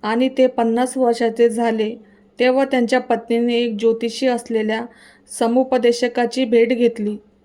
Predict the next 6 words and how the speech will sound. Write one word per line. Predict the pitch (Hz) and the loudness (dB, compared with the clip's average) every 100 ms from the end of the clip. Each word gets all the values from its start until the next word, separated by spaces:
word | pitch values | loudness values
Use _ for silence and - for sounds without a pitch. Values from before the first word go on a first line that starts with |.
| _ _ _ _ - | _ _ _ _ -4
पत्नी | 233 285 330 | -2 0 0
म्हणाली, | 277 233 220 226 233 _ _ _ _ _ | 2 2 0 -4 -8 _ _ _ _ _
"तो | 269 285 | 0 2
खूप | 294 294 | 0 2
नैराश्यात | 247 233 240 247 262 269 269 | 4 4 4 2 2 0 2
आहे | 226 208 | 0 0